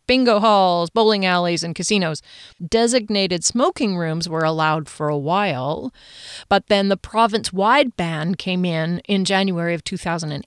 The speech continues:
eight. Now, there's a smoking ban in public spaces all across Canada, with variations in the details depending on the jurisdiction. Now, there was quite a hue and cry about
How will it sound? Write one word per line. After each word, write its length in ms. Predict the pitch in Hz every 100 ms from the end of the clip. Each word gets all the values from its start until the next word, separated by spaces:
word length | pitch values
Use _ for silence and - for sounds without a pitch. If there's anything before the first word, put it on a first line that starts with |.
| -
eight. 320 | 202 - - _ _ _ _ _ -
Now, 720 | 214 339 262 - - 185 208 _
there's 200 | 214 202
a 40 | 208
smoking 460 | 220 226 247 233
ban 240 | 196 175 180
in 80 |
public 380 | 175 240 277 349
spaces 560 | - 247 240 247 233 220 _ -
all 200 | 254 269
across 340 | - 233 226
Canada, 480 | - 185 156 135 - _ _ _ _ _ -
with 300 | 165 - _ -
variations 840 | 170 190 190 170 175 - 180 151
in 120 | 165
the 80 | 165
details 440 | 175 165 160 151
depending 720 | 170 151 160 160 160 151 156 -
on 140 | 170
the 80 | 160
jurisdiction. 680 | 151 147 143 - 180 113 - - - - -
Now, 300 | 202 196 - _ _
there 200 | 226 233
was 600 | 214 202 226 269 370 440
quite 440 | - - 175 185 -
a 40 |
hue 280 | 196 - 180
and 180 | 180 196
cry 340 | - 220 233
about 360 | 185 151 - -